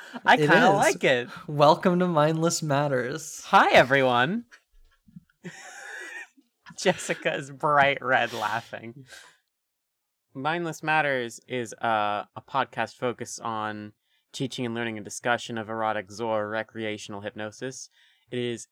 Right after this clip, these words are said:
Speaker 1: eighteen plus. We do feature live inductions.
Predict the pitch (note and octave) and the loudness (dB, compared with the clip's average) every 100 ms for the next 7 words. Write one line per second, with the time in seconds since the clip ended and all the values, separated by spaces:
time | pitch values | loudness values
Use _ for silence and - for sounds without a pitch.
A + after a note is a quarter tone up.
0 | - F#3+ - - E3 C3+ B2+ - A2 A#2+ | -2 -2 -2 -12 -8 -6 -8 -2 0 0
1 | C#3+ - - G#2 E3+ F#3 - A#2+ - A#2 | -2 -12 -14 -8 -6 -6 -6 -8 -8 -8
2 | A2 A2 A2+ G#2+ G#2 - A2 A2 A2+ - | -6 -8 -6 -6 -6 -10 -12 -12 -14 -20